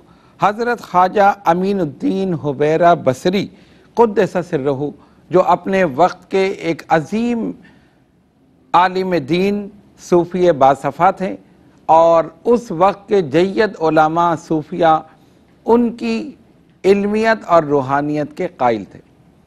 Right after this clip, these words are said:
हज़रत ख्वाजा मुमशाद अलू देनूरी क़ुद्दस सिर्रहू उनकी खिदमत में हाजिर हुए और उन्होंने आपको मदीना तैयबा में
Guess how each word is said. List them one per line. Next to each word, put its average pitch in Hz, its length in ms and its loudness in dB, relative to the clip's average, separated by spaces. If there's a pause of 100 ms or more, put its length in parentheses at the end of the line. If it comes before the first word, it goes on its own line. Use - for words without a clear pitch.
(400)
हज़रत 196 260 0
ख्वाजा 202 300 -2
मुमशाद 180 460 -2
अलू 170 200 -2
देनूरी 147 460 -2 (500)
क़ुद्दस 165 440 -2
सिर्रहू 147 420 -2
उनकी 143 260 -6
खिदमत 139 420 -6
में 139 100 -4
हाजिर 143 340 0
हुए 143 260 -2 (600)
और 156 460 4 (440)
उन्होंने 214 680 0 (120)
आपको 202 500 2 (800)
मदीना 214 600 0
तैयबा 170 580 2
में 175 360 -6